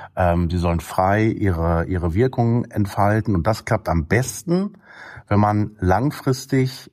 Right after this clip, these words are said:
zusammenarbeitet und dann dementsprechend auch langfristig die Menschen früh abholt, sodass sie dann einsatzfähig sind und willig sind, in den gewissen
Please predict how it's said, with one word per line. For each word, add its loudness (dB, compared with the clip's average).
zusammenarbeitet 0
und 0
dann 2
dementsprechend -4
auch -8
langfristig -4
die -2
Menschen 0
früh 0
abholt, 2
sodass -2
sie -2
dann 0
einsatzfähig 0
sind 0
und 0
willig 2
sind, 0
in 0
den 2
gewissen -4